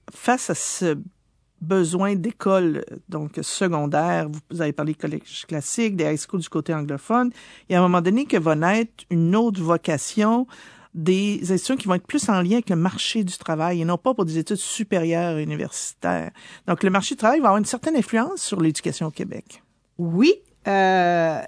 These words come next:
Speaker 2: et je dirais que c'est dans la revendication qu'il va y avoir d'études plus avancées, mais plus, euh, adaptées à des populations, euh, moins fortunées.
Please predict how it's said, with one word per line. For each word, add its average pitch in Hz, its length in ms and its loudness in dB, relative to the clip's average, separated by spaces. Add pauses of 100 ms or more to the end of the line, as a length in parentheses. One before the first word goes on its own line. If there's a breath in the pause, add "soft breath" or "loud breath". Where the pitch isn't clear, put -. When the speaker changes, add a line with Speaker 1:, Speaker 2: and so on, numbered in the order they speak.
(120)
Speaker 2:
et 247 420 4
je 202 140 2
dirais 208 480 0
que 180 720 -2
c'est 175 800 0
dans 175 160 4
la 202 140 8
revendication 233 1040 2
qu'il 180 160 -4
va 165 100 2
y 175 80 2
avoir 180 440 4
d'études 180 480 2
plus 254 380 4
avancées, 196 720 2
mais 170 440 0 (100)
plus, 233 680 4
euh, 165 580 2 (100)
adaptées 202 640 2 (600 loud breath)
à 196 300 8
des 170 460 2
populations, 180 1160 2
euh, 151 160 2
moins 175 300 4
fortunées. 170 680 0